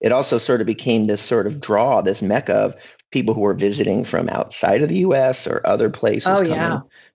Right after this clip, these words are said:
Speaker 1: you know,
Speaker 2: Right.
Speaker 1: like, you know, Adrian Wainwright and Con
Speaker 2: Right.
Speaker 1: Cummins and,
Speaker 2: Yeah.
Speaker 1: uh, yeah. So you went to school at U C S B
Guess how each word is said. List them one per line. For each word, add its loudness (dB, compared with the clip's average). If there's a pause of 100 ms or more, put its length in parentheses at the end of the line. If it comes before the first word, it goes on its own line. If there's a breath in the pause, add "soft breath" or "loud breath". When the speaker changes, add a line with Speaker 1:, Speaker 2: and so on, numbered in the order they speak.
Speaker 1:
you 0
know, 2
Speaker 2:
Right. 2
Speaker 1:
like, -4 (500 soft breath)
you -4
know, 2
Adrian 2
Wainwright 2
and -4
Con 0
Speaker 2:
Right. 0
Speaker 1:
Cummins 0
and, -2 (420)
Speaker 2:
Yeah. 2
Speaker 1:
uh, 0 (300)
yeah. 0
So 0 (220)
you 0
went 0
to 0
school 0
at 0
U 0
C -2
S 0
B -2